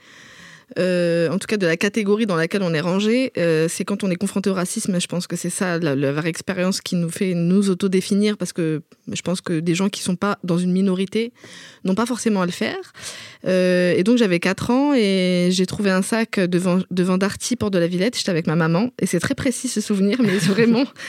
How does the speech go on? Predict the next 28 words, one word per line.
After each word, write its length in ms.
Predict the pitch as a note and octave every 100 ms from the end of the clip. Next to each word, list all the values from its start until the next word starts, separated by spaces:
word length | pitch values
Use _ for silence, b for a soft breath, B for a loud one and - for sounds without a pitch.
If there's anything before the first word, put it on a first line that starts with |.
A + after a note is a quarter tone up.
| B
parce 160 | - A3
qu'il 120 | -
est 60 | G#3+
marquant. 460 | G3 - - A3 G4+ B B B
Et 100 | F#3
donc 160 | G3+ A#3
je, 400 | G#3+ G3+ F#3+ F#3 - -
une 120 | G3+
dame 200 | G#3 B3
avait 120 | G3+
oublié 300 | G3 G#3+ A3+
un 80 | A3
sac 380 | - G#3 G3+ -
et 40 |
donc 140 | F#3
je 100 | F#3+
vais 140 | F#3+ A#3+
pour 160 | A#3+
lui 80 | G#3
apporter. 340 | F#3+ G3 - B3+
Elle 80 |
me 100 | G#3
l'a 180 | F3 F3
arraché 280 | A#3+ A3+ A#3+
des 120 | G3+
mains 100 | G3+
en 80 | B3
disant : « 340 | G#3+ G3 A#3